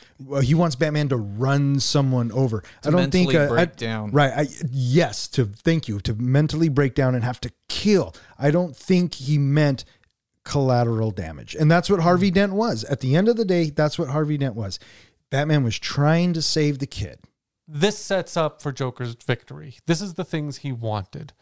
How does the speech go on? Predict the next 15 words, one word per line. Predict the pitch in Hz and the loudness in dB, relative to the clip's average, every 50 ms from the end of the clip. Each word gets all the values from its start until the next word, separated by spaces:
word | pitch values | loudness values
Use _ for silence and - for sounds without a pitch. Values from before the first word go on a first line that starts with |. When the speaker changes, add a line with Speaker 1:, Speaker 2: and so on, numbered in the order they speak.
| _ _ _ | _ _ _
Speaker 3:
He | - 165 160 | -4 -2 -2
especially | 143 - - 208 208 196 - 214 196 | -2 -2 -2 -2 -2 0 -2 -4 -8
wanted | 151 135 139 135 135 123 117 - 131 127 127 120 - _ _ _ _ _ _ _ - | -8 -6 -6 -4 -4 -4 -4 -4 -4 -4 -4 -6 -10 _ _ _ _ _ _ _ -4
to | - 180 | -2 -2
turn | - - 170 170 160 147 | -2 -2 -2 -2 -2 -2
Harvey | 135 143 147 131 139 131 | -4 -4 -4 -6 -6 -8
Dent. | 123 139 127 123 123 - - | -6 -6 -6 -6 -6 -8 -8
Now, | 147 147 143 139 139 | -6 -4 -4 -4 -4
he | 131 - - 175 | -8 -10 -12 -12
didn't | 156 - 220 254 233 262 247 190 - _ _ _ _ _ _ _ _ _ _ - | -8 -6 -6 -4 -4 -6 -8 -8 -12 _ _ _ _ _ _ _ _ _ _ -6
entirely | 180 185 170 151 - - - 190 190 190 196 202 196 185 180 | -2 0 0 0 -2 -4 -4 -2 -2 -2 -2 -4 -4 -6 -6
win | 165 151 156 151 123 123 135 156 - - | -8 -6 -6 -6 -6 -6 -10 -12 -10 -8
at | - 123 | -8 -4
this | - 135 123 - | -2 -4 -4 -4
point | _ - - 143 160 165 175 | _ -10 -12 -10 -10 -12 -14